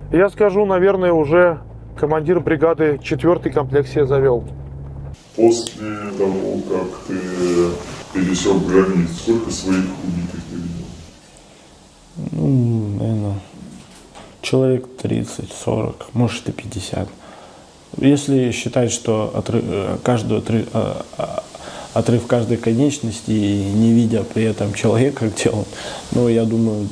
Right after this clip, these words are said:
Speaker 3: до шестидесяти человек просто. Там двое лежат, там двое, там четверо, там пятеро от кассеты. Еще, и я еще просто, ну, мне рассказывали, что еще в подвалах просто кучами лежат.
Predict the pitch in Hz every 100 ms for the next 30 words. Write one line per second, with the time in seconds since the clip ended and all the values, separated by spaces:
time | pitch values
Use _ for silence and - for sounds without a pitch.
0 | - 113 - 107 - 104 98 - - 95
1 | 104 101 104 101 - - 101 98 - 98
2 | - - - 139 139 123 123 127 120 117
3 | 110 110 110 - 110 113 104 107 107 98
4 | - - - - - - - 120 120 113
5 | - 117 113 104 107 117 120 110 110 104
6 | 107 104 101 - - - - - - 107
7 | - 110 - 95 - - - - 120 120
8 | - 139 123 120 - - - 120 123 127
9 | 117 123 113 123 - - 107 - 113 110
10 | 98 110 107 113 110 127 131 123 110 101
11 | 120 113 - 113 127 117 117 123 117 117
12 | - 113 - 107 - - 120 - 107 104
13 | 104 98 101